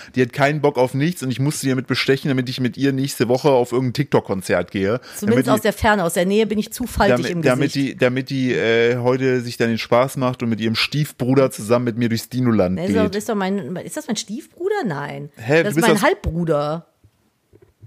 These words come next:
Speaker 2: Wenn
Speaker 1: Ja.
Speaker 2: ich aus erster Ehe bin, ist das mein Halbbruder.
Speaker 1: Ja, Halbstiefbruder.
Speaker 2: Ja, whatever.
Speaker 1: Ja, das
Speaker 2: Aber dann
Speaker 1: halt.
Speaker 2: wärst du ja mein Stiefvater. Warum sollst du's Wochenende mit mir dann verbringen?
Speaker 1: Ja, es macht, stimmt, es macht gar keinen Sinn.
Speaker 2: So.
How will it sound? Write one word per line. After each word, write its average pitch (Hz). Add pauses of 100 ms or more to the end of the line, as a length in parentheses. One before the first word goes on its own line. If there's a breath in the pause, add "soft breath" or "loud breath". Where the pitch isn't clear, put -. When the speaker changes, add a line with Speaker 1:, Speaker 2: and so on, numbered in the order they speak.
(140)
Speaker 2:
Wenn 202
Speaker 1:
Ja. -
Speaker 2:
ich -
aus -
erster 262
Ehe 302
bin, 370
ist 359
das 359
mein 349
Halbbruder. 160
Speaker 1:
Ja, 107
Halbstiefbruder. 104 (140)
Speaker 2:
Ja, 170
whatever. 165
Speaker 1:
Ja, 104
das -
Speaker 2:
Aber -
dann 95
Speaker 1:
halt. -
Speaker 2:
wärst -
du 349
ja 302
mein 196
Stiefvater. 160
Warum 175
sollst 214
du's 269
Wochenende 202
mit 147
mir 156
dann 156
verbringen? 151
Speaker 1:
Ja, 104
es 104
macht, 110
stimmt, 113
es 101
macht 104
gar 101
keinen 101
Sinn. 92
Speaker 2:
So. 151